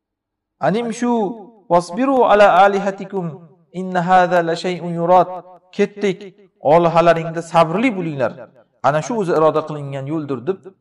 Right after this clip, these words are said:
ular ham o'sha botil yo'llarda sabrli bo'lgan. Shayton chunki yordam beradi botilda sabrli bo'lishga odamga. "Toki o'lib ketsin o'sha botil yo'lda", deydi. Ammo u bechoralar, "Men haqman, haqligim uchun sabr qilyapman", deb o'ylaydi. Shuning uchun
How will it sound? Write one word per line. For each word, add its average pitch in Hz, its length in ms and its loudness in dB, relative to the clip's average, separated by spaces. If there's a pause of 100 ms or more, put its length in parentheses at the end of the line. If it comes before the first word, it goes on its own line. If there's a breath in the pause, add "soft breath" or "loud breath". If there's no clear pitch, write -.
(280)
ular 147 220 2
ham 277 220 6
o'sha 208 260 -4
botil 180 300 2
yo'llarda 156 440 0
sabrli 131 420 -4
bo'lgan. 78 240 -16 (1700)
Shayton 156 320 -6
chunki 147 200 -10
yordam 139 340 2
beradi 156 300 0
botilda 135 360 -2
sabrli 127 400 -2
bo'lishga 113 280 -10
odamga. 87 360 -10 (720)
"Toki 131 220 0
o'lib 160 180 -4
ketsin 190 240 -12
o'sha 139 200 -8
botil 135 260 0
yo'lda", 107 300 -8
deydi. 76 200 -20 (920)
Ammo 180 260 0
u 175 80 -2
bechoralar, 156 480 -2
"Men 147 180 -10
haqman, 160 500 -2 (500)
haqligim 139 460 -4
uchun 139 180 -16
sabr 120 280 -8
qilyapman", 92 380 -12
deb 73 100 -18
o'ylaydi. 62 300 -20 (1200)
Shuning 147 180 -12
uchun 226 180 -4